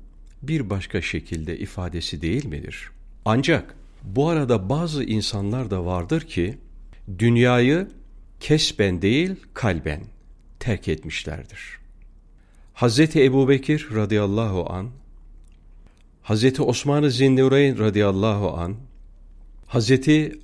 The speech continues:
Abdurrahman bin Avf radıyallahu an gibi veya baştan dünya mal ve mülkü adına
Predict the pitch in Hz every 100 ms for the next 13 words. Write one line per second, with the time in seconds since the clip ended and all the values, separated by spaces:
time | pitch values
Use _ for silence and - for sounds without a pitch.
0 | - 110 95 104 104 101 95 92 92 90
1 | - 98 107 - - - 95 82 87 85
2 | 82 85 80 - 90 78 - - 131 92
3 | 82 107 - _ _ - - - - 87
4 | 110 147 160 - - - - 95 85 143
5 | 156 - 113 135 160 - - - - 85
6 | 90 110 110 110 98 104 143 151 - -
7 | 120 95 95 87 - - 82 82 80